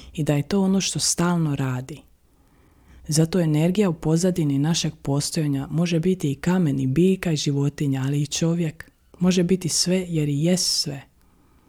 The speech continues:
Ovo vam govorim jer znam da su trenuci koji su nam najizazovniji, ujedno i oni koji su najvažniji za našu transformaciju. U tim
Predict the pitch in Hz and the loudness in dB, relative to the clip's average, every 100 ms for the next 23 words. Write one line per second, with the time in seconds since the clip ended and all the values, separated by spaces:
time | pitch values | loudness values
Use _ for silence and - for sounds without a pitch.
0 | _ _ _ - - - - - - 175 | _ _ _ -20 -20 -20 -20 -20 -4 2
1 | 185 214 196 165 147 156 165 160 143 165 | 4 4 4 2 4 4 4 2 0 -2
2 | 147 147 185 196 185 - 156 151 143 156 | 0 2 2 2 2 0 -2 0 2 2
3 | 175 208 175 151 - 151 143 147 175 196 | 0 -2 -2 -2 -2 0 0 2 2 2
4 | 190 165 151 143 147 143 151 143 135 131 | 0 -2 0 -2 0 0 2 0 -2 -8
5 | - - - 180 175 156 139 139 156 175 | -16 -8 4 6 6 6 2 0 0 0
6 | 180 147 - 151 147 160 185 151 151 165 | -2 -2 -2 -2 0 2 0 2 2 2
7 | 180 151 135 135 147 - 147 143 - 151 | 2 0 -2 0 0 -2 -6 -6 -6 -6
8 | 135 127 131 - 143 139 - _ _ - | -4 -4 -4 -6 -8 -10 -16 _ _ -20
9 | - - - - - - - 185 185 247 | -20 -20 -20 -20 -20 -20 -4 0 4 6
10 | 220 | 6